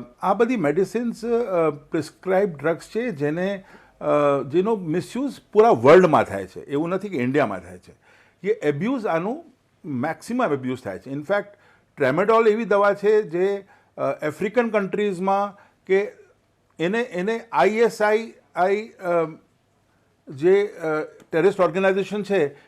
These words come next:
એ મેક્સિમમ યુઝ કરતી હતી અને India was one of the biggest manufacturers. ઇન્ડિયા વર્લ્ડનો મોટા મોટો આનો મેન્યુફેક્ચરર છે અને ઇન્ડિયાથી આ બધી વસ્તુઓ, અ, ગેરકાયદેસર બહાર યુઝ થાય, એક્સપોર્ટના નામ પર જાય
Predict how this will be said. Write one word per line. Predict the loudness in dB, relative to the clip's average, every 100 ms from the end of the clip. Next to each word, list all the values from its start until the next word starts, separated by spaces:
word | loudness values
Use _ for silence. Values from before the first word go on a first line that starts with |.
| -6
એ | -2
મેક્સિમમ | 0 -2 0 0 2
યુઝ | -2 0
કરતી | 0 0 -8
હતી | -10 -20 _ _ _ -6
અને | -4 -4 -4
India | -4 2 2
was | 4 4 2 0 -8 -20 -14 -4
one | 0 0
of | 0
the | 2
biggest | 2 2 2 -2 -6
manufacturers. | -4 -2 -4 -6 -10 -8
ઇન્ડિયા | -6 -2 0 -2 -6 -20 _ _ -20
વર્લ્ડનો | -2 0 2 0 -4
મોટા | -4 -4 -2 0 0
મોટો | 0 0
આનો | 0 0
મેન્યુફેક્ચરર | -2 -4 -4 -6 -8 -10
છે | -12 -18 -20 _ _ _ -8
અને | -6 -4
ઇન્ડિયાથી | -4 0 0 0
આ | 0
બધી | 2 0 -2
વસ્તુઓ, | -4 -4 -10 -8 -8 -8 -16 _ _ -10
અ, | -4 -2 -4 -6 _ -20 -4
ગેરકાયદેસર | 2 2 2 0 2 0 0 -2 -4 -8 _ _ 2
બહાર | 6 6
યુઝ | 6 0 -6
થાય, | 0 2 2
એક્સપોર્ટના | 0 -4 -2 0 0
નામ | 0 0
પર | -2 -2
જાય | 2 2 2